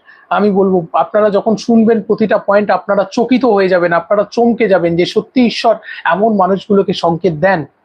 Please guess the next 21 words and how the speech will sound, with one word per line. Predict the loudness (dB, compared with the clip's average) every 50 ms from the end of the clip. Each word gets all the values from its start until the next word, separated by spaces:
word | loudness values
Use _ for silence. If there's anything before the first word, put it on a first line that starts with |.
| _ _ _ _ _ -2
<clears throat> | -2 0 0 -2 -6 _ _ _ _ _ _ _ _ _ _ _
প্রথম | -4 -2 0 0 0 2 2
লক্ষণ, | 0 -2 -2 -2 -4 -4 -4 -4 -8 _ _ _ _ _ _ -4
ঈশ্বর | -4 -4 -4 -4 -2 0
আপনাকে | 0 -2 -2 -6 -8 -8 -4
ডাকছেন। | -4 -2 -2 -4 -6 _ -14 -14 -14 -14 -20 _ _ _ _ _ _ _ _ _ _ _ _ _ _ _ _ _ _ _ _ _ _
প্রথম | -2 0 2 2 2 2
লক্ষণ | 2 2 2 0 0 0
হচ্ছে | 0 0 0 0 0 0 0 -4 _ -8
বিপদ, | -4 0 2 2 2 4 2 2 2 0 0 -6 -14 -20 _ _ _ _ _ _ _ _ _ _ _ _ _ _ _ -2
কঠিন | -2 -2 0 0 2 4 4 2
সময় | 0 -2 -2 0 2 2 4 2 2 0 -4 -8 -14 _ _ _ _ _ _ _ _ _ _ _ _ _ _ _ _ -14
আপনাকে | -14 -6 -4 -4 -2 0 -2
জড়িয়ে | -2 0 0 0 0 2 0 0 0
ধরবে, | 0 -2 -2 -2 -6 -8 -8 -12 _ _ _ _ _ _ _ _ -20 _ _ _ _ _ _ _ _ _ _ _ _
আপনার | -4 -2 0 0 -2 -2
সবকিছু | -2 -2 -2 0 0 0 0 -2 0 0 0 -2
কেড়ে | 0 0 0 2 2 2 4
নেওয়ার | 4 4 4 2 0 0
চেষ্টা | -2 -2 -2 -2 -2 -4 -2
করবে। | -2 0 0 0 2 0 0 0